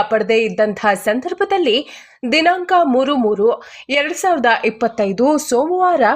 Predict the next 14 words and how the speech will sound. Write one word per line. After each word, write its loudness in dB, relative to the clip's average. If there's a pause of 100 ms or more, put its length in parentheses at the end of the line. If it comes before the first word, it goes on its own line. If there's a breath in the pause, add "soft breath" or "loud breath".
(380 loud breath)
ಸುಮಾರು -2
ಸಂಜೆ 0
ಐದು -2
ಗಂಟೆ -2
ಸಮಯದಲ್ಲಿ -2 (300 loud breath)
ಸುಬ್ರಹ್ಮಣ್ಯ 0
ಮನೆಯ 2
ಬಳಿ 0 (320 loud breath)
ಸಿ 2
ಮುನಿರಾಜು 0
ಬಂದು 0 (320 loud breath)
ಕೆಟ್ಟ -2
ಶಬ್ದಗಳಿಂದ -2 (280)
ನಿಂದಿಸ್ತಾ 0